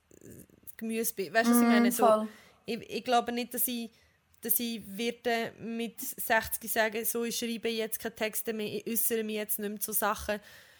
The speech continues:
Speaker 1: so, oder ich gehe, ich spiele jetzt kein Programm mehr, who knows, wo mich mein Weg hinführt. Aber durch das, wenn du halt da nicht angestellt bist, und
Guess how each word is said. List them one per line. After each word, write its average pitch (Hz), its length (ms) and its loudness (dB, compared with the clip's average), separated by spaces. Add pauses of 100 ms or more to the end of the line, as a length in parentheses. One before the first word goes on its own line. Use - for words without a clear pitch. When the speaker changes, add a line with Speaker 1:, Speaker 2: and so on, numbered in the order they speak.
(400)
Speaker 1:
so, 214 340 4
oder 220 160 -2
ich 202 100 -10
gehe, 214 200 2
ich 214 220 -6 (140)
spiele - 280 -4
jetzt 214 160 -4
kein 220 160 -6
Programm 220 360 -4
mehr, 214 140 -4
who 226 100 -4
knows, 247 340 2
wo 233 60 -4
mich 220 160 -4
mein 208 260 0
Weg 202 100 0
hinführt. 220 680 -4 (680)
Aber 214 220 0 (380)
durch 233 160 -2
das, 233 400 4
wenn 226 240 -4
du 208 80 -6
halt 214 180 -2
da 220 80 0
nicht 214 200 -6
angestellt 226 560 0 (100)
bist, - 260 -4 (500)
und 220 340 -6